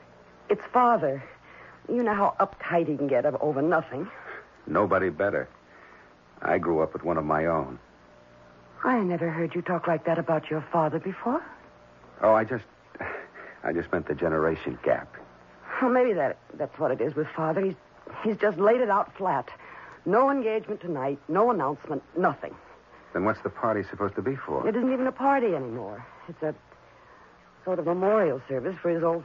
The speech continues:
Speaker 1: friend. He said it would be an insult to Justin's memory to have gaiety and fun so soon after his funeral.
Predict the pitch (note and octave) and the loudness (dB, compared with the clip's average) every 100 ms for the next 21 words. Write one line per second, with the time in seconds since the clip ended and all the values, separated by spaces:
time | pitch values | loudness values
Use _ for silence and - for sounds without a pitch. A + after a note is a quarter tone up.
0 | - E3 G#2 F#2 - - - - - - | -6 -6 -6 -10 -16 -20 -20 -20 -20 -20
1 | - - G3 A3+ G#3 G3 G#3+ - A#3 A#3+ | -12 -4 2 2 2 2 0 2 0 0
2 | - D3+ - F3+ - F#3+ - F3+ D#3 F#3+ | 0 0 0 -6 -4 -4 -4 -4 -2 0
3 | G#3 E3+ A#2 B2 C3+ D3 B2 - - - | 2 2 0 0 -2 -2 -4 -12 -18 -20
4 | - - - - F#3+ E3+ B2+ B2 C3 C3+ | -20 -20 -6 2 4 4 2 -2 -2 -4
5 | E3 B2+ A#2+ C3+ C#3 E3 D#3 C#3+ - C3+ | -4 -2 -4 -6 -4 0 0 0 -2 -4
6 | C3 - C#3 A2 F#2 | -4 -4 -4 -4 -8